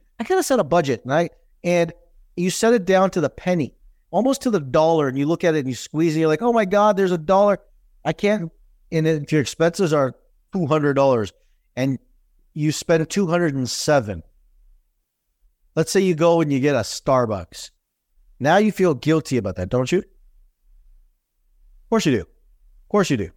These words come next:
So the reality that I suggest is not to stick on this crazy tight budget. Give yourself leeway, but what I will do will suggest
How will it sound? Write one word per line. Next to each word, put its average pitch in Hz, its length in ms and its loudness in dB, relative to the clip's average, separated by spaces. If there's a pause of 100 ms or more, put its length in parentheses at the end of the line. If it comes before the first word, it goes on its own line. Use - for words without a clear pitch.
(800)
So 196 220 0
the 165 140 0
reality 190 540 4
that 160 160 0
I 185 160 2
suggest 123 420 -4
is 123 80 -8
not 165 260 0
to 240 80 -2
stick - 280 -4
on 170 100 2
this 156 140 -2
crazy 160 400 -2
tight 123 280 -2
budget. 113 360 -4 (420)
Give 175 160 0
yourself 208 400 0
leeway, 143 380 0
but 120 160 -2
what 120 160 0
I 131 100 2
will 127 200 -4
do 185 220 0
will 190 120 -4
suggest 117 500 -4